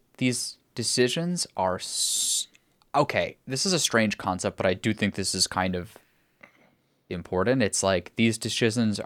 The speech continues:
are so ethically w-, weird that oftentimes it ends up being what makes me feel better, it's not even, like, what's the best for the world. 'Cause, like, that guy might have gone on to kill five hundred more people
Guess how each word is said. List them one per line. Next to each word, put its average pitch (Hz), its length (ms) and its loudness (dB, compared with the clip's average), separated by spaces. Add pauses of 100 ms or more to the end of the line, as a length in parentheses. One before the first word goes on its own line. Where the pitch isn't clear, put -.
are 95 160 2
so 95 600 2
ethically 90 840 -4
w-, 90 380 -10
weird 90 800 -4 (500)
that 98 220 4
oftentimes 104 680 4
it 92 80 0
ends 98 180 0
up 92 140 0 (520)
being 92 320 -4
what 92 140 0
makes 90 280 -4
me 87 480 -4
feel 117 300 0
better, 127 500 2 (640)
it's - 200 -2
not 98 300 6
even, 95 260 -2
like, 87 220 -4
what's 92 280 -2
the 92 120 -2
best 90 260 -2
for 95 160 -4
the 85 120 -6
world. 82 680 -6
'Cause, - 200 -2
like, 123 200 4
that 123 260 4
guy 110 220 4
might 98 380 2
have 98 240 0
gone 92 240 0
on 87 220 -2
to 90 60 -6
kill 90 300 -4
five 87 460 -2
hundred 85 340 -6
more 78 140 -6
people - 340 -12